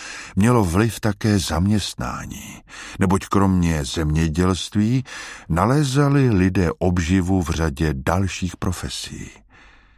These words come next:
Téměř každý způsob obživy se konal na základě přesných pravidel. Jejichž součástí byly zvláštní povinnosti a práva vůči feudálnímu majiteli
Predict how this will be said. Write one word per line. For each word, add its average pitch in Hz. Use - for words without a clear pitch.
Téměř 147
každý 117
způsob -
obživy 101
se -
konal 87
na 95
základě 92
přesných -
pravidel. 69
Jejichž 80
součástí 90
byly 107
zvláštní 110
povinnosti 78
a 60
práva 64
vůči 85
feudálnímu 82
majiteli 87